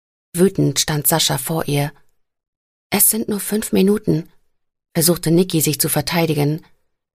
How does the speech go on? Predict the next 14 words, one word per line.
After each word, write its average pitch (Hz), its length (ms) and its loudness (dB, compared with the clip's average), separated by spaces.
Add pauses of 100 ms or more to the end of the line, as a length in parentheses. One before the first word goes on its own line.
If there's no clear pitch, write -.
(140)
Eigentlich 185 560 0
waren 160 220 0
es 160 100 0
nicht 185 240 0
mal 147 140 2
vier 202 260 4
Minuten 156 340 0
gewesen, 151 500 0 (320)
und 202 180 2
im 190 120 4
Grunde 190 460 2
wusste 190 300 0
sie - 180 0
auch, 160 260 -2